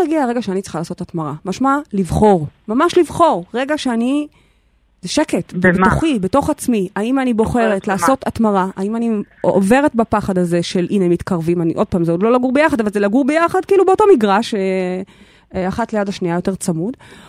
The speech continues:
Speaker 1: או שאת מצליחה להתחבר בכלל לפחד שלי, כי יש פה כאלה שאולי אפילו לא מבינים על מה אני מפחדת. יש פה,
Speaker 2: את
Speaker 1: יש לי
Speaker 2: לא
Speaker 1: חברות.
Speaker 2: סתם נתת את הדוגמה הזאת, במקרה זה היה אישיו שהפריד ב-, ב-, ביני ובין ה-,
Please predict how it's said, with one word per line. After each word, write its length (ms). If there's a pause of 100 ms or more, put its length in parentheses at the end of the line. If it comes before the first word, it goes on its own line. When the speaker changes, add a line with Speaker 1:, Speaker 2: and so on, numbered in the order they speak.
(220)
Speaker 1:
או 120
שאת 760
מצליחה 320
להתחבר 280 (100)
בכלל 200
לפחד 320
שלי, 220
כי 80
יש 100
פה 100
כאלה 200
שאולי 300
אפילו 240
לא 60
מבינים 220
על 80
מה 100
אני 80
מפחדת. 400
יש 100
פה, 240
Speaker 2:
את 280
Speaker 1:
יש 120
לי 60
Speaker 2:
לא 60
Speaker 1:
חברות. 460
Speaker 2:
סתם 120
נתת 200
את 60
הדוגמה 500
הזאת, 340 (100)
במקרה 540 (100)
זה 100
היה 260 (100)
אישיו 480
שהפריד 1200 (200)
ב-, 20 (360)
ב-, 40 (280)
ביני 300
ובין 300
ה-, 320